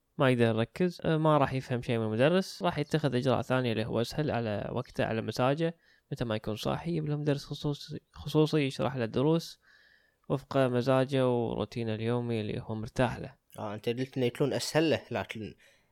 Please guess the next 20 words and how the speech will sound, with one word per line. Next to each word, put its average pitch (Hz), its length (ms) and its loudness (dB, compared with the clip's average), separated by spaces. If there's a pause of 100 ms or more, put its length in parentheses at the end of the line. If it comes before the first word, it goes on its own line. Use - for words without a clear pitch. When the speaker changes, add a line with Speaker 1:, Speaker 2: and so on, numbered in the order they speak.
(180)
Speaker 2:
طبعا 117 280 2
يعني 107 360 0
أصعب 147 280 2
على 120 320 4
جيب 135 220 4
الوالد، 139 420 4
الله 98 160 -2
يحفظه 98 340 -6
يعني. 180 160 4
Speaker 1:
إي 208 120 8
بعد، 139 320 8
Speaker 2:
هذه 135 80 6
Speaker 1:
هني 151 140 2
Speaker 2:
المشكلة. 156 280 2 (360)
Speaker 1:
مال 131 220 6
عمك 175 320 4
ما 185 80 6
يهمك. 127 380 0
Speaker 2:
إي 123 140 0
نعم. 90 240 -8